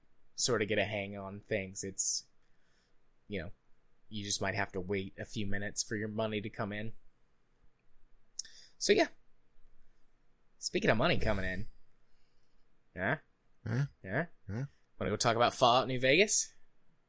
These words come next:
Speaker 2: Uh, some of that pre-war money. Got it.
Speaker 1: Aw, yeah. So, Game Club, uh, in case you're new to our, our little show here, you've never heard us do a Game Club e-,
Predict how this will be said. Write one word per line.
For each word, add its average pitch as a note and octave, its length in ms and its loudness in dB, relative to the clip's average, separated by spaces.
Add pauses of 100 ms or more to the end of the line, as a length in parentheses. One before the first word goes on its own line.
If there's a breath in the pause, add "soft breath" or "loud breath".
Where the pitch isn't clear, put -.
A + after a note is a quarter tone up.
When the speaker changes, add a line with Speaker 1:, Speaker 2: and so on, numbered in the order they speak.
(1080)
Speaker 2:
Uh, B2+ 220 4
some C3 160 4
of B2+ 60 4
that A#2 180 2
pre-war D3 400 2
money. G2+ 400 0 (480)
Got A#2+ 240 0
it. - 100 -12 (180)
Speaker 1:
Aw, F#2 520 -6 (120)
yeah. C2 640 -12 (440 loud breath)
So, D#3+ 640 8 (140)
Game E3 360 2
Club, G#2+ 600 -2 (360)
uh, G2+ 240 -4
in B2 140 -2
case A#2 300 -2
you're A2+ 100 -4
new G#2 400 -6 (140)
to A#2 220 -6
our, G#2 200 -10 (260)
our G2+ 360 -6 (200)
little A2 160 -16
show G#2+ 360 -2
here, A#2+ 220 -4
you've C#3 180 -6
never A#2 180 -4
heard A2+ 160 -4
us A2 140 -6
do B2+ 160 -2
a C3+ 40 -2
Game D3 280 -4
Club D#3+ 260 0
e-, - 100 -6